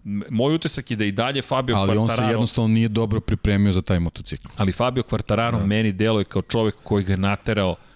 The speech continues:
Speaker 1: na greške. Zašto? Videli smo da Marquez želi da slomi konkurenciju odmah, brzo, e, silovito, blitzkrieg da izvrši, da ti ne da vremena da razmišljaš, nego odmah udarac i to odmah u glavu svom silinom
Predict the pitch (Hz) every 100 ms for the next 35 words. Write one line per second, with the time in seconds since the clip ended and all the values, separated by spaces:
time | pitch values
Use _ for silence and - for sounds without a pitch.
0 | - 98 95 98 87 92 92 120 123 165
1 | - - - 101 117 127 117 107 104 104
2 | - 120 98 90 110 110 90 - 101 95
3 | - 92 101 101 - - 131 120 104 170
4 | - 92 120 90 80 - - - - 104
5 | - 127 113 110 107 - 82 135 131 -
6 | 117 98 92 90 87 - 78 - - -
7 | 135 - 120 127 131 131 131 110 107 101
8 | 98 95 85 95 98 - 143 151 107 -
9 | 120 135 135 - - - 110 95 - 92
10 | 117 123 107 - 120 95 - 90 123 127